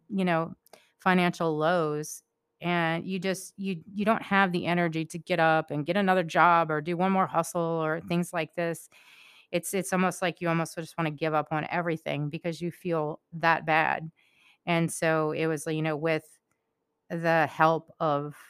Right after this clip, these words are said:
my loving family and support of a friend that made it possible for me to get that surgery, along with, you know, we have our podcast and we had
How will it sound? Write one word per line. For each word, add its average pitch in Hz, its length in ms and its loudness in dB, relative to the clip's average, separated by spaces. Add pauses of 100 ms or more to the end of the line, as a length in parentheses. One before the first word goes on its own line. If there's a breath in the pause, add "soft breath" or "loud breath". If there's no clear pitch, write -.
my 151 560 0 (600)
loving 165 420 2
family 151 840 0
and 151 460 -2 (200)
support 160 580 -4
of 147 320 -4 (320)
a 190 100 -10
friend 156 600 2 (400 soft breath)
that 160 340 2
made 170 220 4
it 151 140 -4
possible 151 760 0
for 156 200 -4
me 151 200 0
to 147 440 -6 (340)
get 185 160 -2
that 147 200 2
surgery, 151 380 -4
along 208 380 6
with, 185 240 2
you 180 80 0
know, 160 160 4
we 160 100 -2
have 165 140 2
our 160 100 0
podcast 175 760 4
and 156 160 0
we 151 80 -2
had 156 260 0